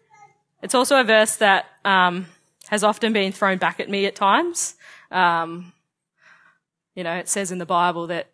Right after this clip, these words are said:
if you ask God, that he will give it to you, um, by different people,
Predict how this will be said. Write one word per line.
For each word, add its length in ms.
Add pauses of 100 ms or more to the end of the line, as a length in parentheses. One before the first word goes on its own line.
(120)
if 120
you 80
ask 440 (280)
God, 320
that 120
he 160
will 80
give 140
it 120
to 100
you, 240 (320)
um, 500 (760)
by 160
different 320
people, 420